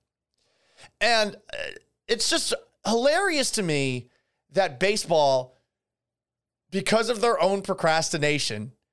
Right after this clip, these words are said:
is going to get upstaged on opening weekend, which is really the only relevant weekend for baseball until the N B A playoffs draw to a close.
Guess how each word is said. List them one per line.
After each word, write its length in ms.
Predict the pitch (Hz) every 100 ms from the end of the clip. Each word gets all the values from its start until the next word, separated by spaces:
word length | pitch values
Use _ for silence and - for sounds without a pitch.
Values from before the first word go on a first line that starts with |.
| _ _
is 180 | 202 208
going 380 | - 208 220 220
to 100 | 220
get 280 | 170 185 180
upstaged 680 | 170 - - 170 147 139 165
on 120 | 147
opening 400 | 151 156 156 175
weekend, 340 | 147 147 160 160
which 140 | 233
is 140 | 285
really 340 | 233 339 427 415
the 120 | 330
only 380 | - 247 269 269
relevant 600 | 185 190 233 254 226 208
weekend 460 | 170 214 214 208 170
for 320 | 175 175 202
baseball 680 | 143 165 180 - 180 175
until 520 | - 165 - 180 180 160
the 220 | 143 -
N 180 | 160 165
B 180 | 147 156
A 100 | 147
playoffs 640 | - - 151 151 143 123
draw 340 | - 143 147
to 180 | 151 143
a 60 | 123
close. 720 | - 135 143 127 117 104 -